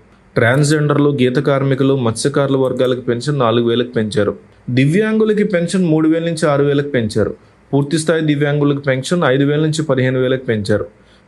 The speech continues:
తీవ్ర అనారోగ్యంతో బాధపడే వారికి ఐదు వేల నుంచి పదివేలకు పెంచారు.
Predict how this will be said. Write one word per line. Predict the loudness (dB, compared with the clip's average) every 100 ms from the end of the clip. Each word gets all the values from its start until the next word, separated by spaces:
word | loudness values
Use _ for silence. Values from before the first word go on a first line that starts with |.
| -2
తీవ్ర | 0 2 0
అనారోగ్యంతో | 2 2 0 0 0 0
బాధపడే | 0 0 0 0
వారికి | 0 0 0 0
ఐదు | 2 0
వేల | 0
నుంచి | -2 -4
పదివేలకు | -2 0 2 0 -2
పెంచారు. | -2 0 0 -2